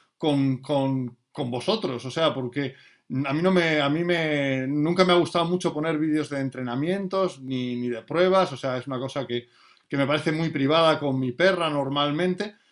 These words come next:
pero ahora pues me apetecía. Ah, me acaba de preguntar Rising Kala, eh, que es nueva en el cognitivo emocional, y que si podría explicarle rápido cuál es, mm, el método que usamos nosotros y cuáles son los demás.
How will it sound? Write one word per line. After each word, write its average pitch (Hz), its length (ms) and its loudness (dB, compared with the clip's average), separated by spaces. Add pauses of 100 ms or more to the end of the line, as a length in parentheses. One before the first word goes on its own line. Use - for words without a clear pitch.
(160)
pero 196 220 6
ahora 202 320 6
pues 156 180 -2
me 139 320 -2
apetecía. 135 880 0 (600)
Ah, 175 260 4
me 156 140 0
acaba 196 240 6
de 185 40 2
preguntar 196 680 2
Rising 175 560 2
Kala, 202 420 4 (480)
eh, 139 320 0
que 151 160 4
es 160 120 -2
nueva 165 720 4
en 151 260 0
el 147 120 -4
cognitivo 147 360 -2
emocional, 156 280 -2
y 175 40 4
que 170 60 2
si 165 120 -4
podría 156 220 -2
explicarle 170 560 -2
rápido 175 460 0
cuál 160 200 2
es, - 280 -6
mm, 143 520 -2 (160)
el 143 180 -4
método 156 460 0
que 151 160 2
usamos 151 420 -2
nosotros 165 500 -4
y 143 60 -6
cuáles 147 240 -2
son 147 140 -6
los 131 140 -4
demás. 117 320 -8